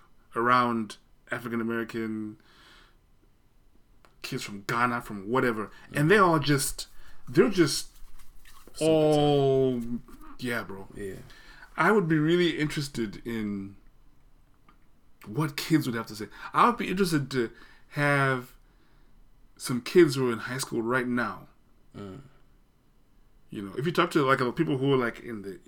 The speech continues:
Speaker 1: between, like, you know, twelve to eighteen right now,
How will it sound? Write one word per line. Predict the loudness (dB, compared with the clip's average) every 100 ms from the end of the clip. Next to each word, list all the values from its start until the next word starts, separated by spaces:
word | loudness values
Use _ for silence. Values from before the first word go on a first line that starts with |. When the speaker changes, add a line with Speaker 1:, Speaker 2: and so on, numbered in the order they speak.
| -20
Speaker 1:
between, | -18 -14 -10 -8
like, | -10 -14 -20
you | -20
know, | -18 -20 -16
twelve | -2 0 2 0 -2 -10
to | -10 -10 -6
eighteen | -8 -6 -8 -8 -8 -12 -18 -20 -14
right | -8 -6
now, | -6 -8 -12